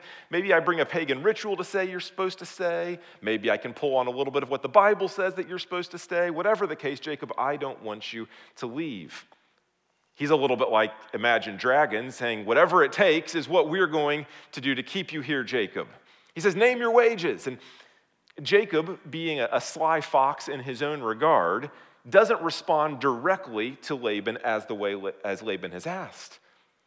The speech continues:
Maybe Jacob hadn't yet read Donald Trump's book, The Art of the Deal, but he understood the principles behind it. He says, "Well, Uncle Laban, you do know that your wealth, your net worth has greatly escalated while I've been here."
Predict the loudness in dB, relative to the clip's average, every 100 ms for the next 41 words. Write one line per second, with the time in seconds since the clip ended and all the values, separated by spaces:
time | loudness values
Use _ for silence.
0 | _ 0 0 2 -2 0 2 4 4 2
1 | -4 2 2 2 0 2 0 0 -4 -4
2 | -4 -6 -6 -6 -2 2 4 4 0 -8
3 | -2 0 0 -4 -4 -4 -6 -8 -10 -2
4 | 0 0 -2 -2 2 4 6 4 2 -8
5 | -14 -20 -20 -20 -20 -20 -20 _ _ _
6 | 2 4 6 8 12 10 10 8 10 8
7 | 6 0 -2 -4 -4 -4 0 0 0 -2
8 | -2 -4 -2 -2 -2 -2 -2 -4 -12 -20
9 | _ _ -6 0 0 0 -4 -2 -4 -2
10 | 0 0 2 2 2 0 2 4 4 2
11 | 6 6 8 6 4 0 -2 -4 -4 -6